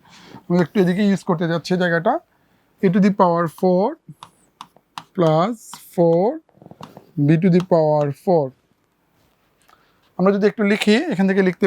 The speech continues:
পারি এরকম করে, এ স্কয়ার হোল স্কয়ার প্লাস টু বি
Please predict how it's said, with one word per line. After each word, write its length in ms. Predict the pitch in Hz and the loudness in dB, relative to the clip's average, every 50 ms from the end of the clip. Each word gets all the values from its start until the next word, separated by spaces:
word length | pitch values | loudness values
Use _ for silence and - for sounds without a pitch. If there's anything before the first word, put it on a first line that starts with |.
| 180 190 | 0 2
পারি 160 | 185 175 185 185 185 175 170 226 202 185 | 2 2 2 0 -2 -2 -4 -4 -4 -4
এরকম 200 | 151 - 175 160 160 180 | -2 -2 -2 -2 0 0
করে, 160 | 175 185 277 330 330 _ _ _ _ _ _ - - _ _ _ _ _ _ _ _ - 160 | 0 0 0 -2 -6 _ _ _ _ _ _ -20 -20 _ _ _ _ _ _ _ _ 0 2
এ 20 | 160 165 156 - - | 2 2 2 0 -6
স্কয়ার 480 | - - - 170 165 160 156 156 156 156 156 | -6 -2 0 2 2 2 2 0 -2 -2 -2
হোল 140 | 156 156 156 156 147 - | -2 -2 -2 -2 -6 -10
স্কয়ার 440 | - - - 170 165 160 156 165 190 247 269 _ - 151 - _ _ _ _ _ - - - _ _ _ - - - _ _ _ _ _ _ _ _ _ - | -8 -2 0 0 0 2 0 0 -2 -4 -6 _ -18 -20 -20 _ _ _ _ _ -20 -20 -20 _ _ _ -20 -20 -20 _ _ _ _ _ _ _ _ _ -4
প্লাস 440 | 175 151 147 143 147 160 208 233 214 - - - - - _ _ _ _ _ _ - - - _ _ _ _ _ - - | -2 0 0 0 -2 -2 -4 -6 -8 -14 -18 -20 -20 -20 _ _ _ _ _ _ -20 -20 -20 _ _ _ _ _ -4 0
টু 140 | 180 165 160 160 165 208 254 262 _ _ _ _ _ _ _ _ - - - _ _ _ _ _ - 202 170 | 2 2 2 2 0 0 -2 -4 _ _ _ _ _ _ _ _ -20 -20 -20 _ _ _ _ _ -6 -2 0
বি 120 | 170 160 | 2 2